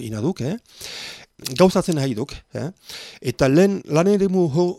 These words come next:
horrek izan ditek bi alde. Alde bat izanen du, behaz, eta hiru urtepeko enpresa berrientzat, behaz, eh, izanen duk enpresa mintegi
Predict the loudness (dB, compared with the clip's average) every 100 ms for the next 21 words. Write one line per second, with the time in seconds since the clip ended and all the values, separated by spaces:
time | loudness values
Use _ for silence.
0 | -2 0 0 0 -2 0 0 0 -2 -4
1 | -6 0 0 0 -4 -10 _ _ -2 2
2 | 2 2 0 -4 -8 -6 -4 -2 -2 -2
3 | -2 -4 -8 -8 -8 -8 -4 2 2 2
4 | -4 -4 -4 -4 -2 -4 -4 -6 -6 -4
5 | -4 -4 -4 -6 -4 -4 -4 -6 _ -14
6 | -12 -12 -10 -10 -10 -12 -14 -18 -18 -18
7 | -20 -10 -8 -6 -6 -4 -4 -4 -2 0
8 | 0 0 0 -2 -2 -2 -2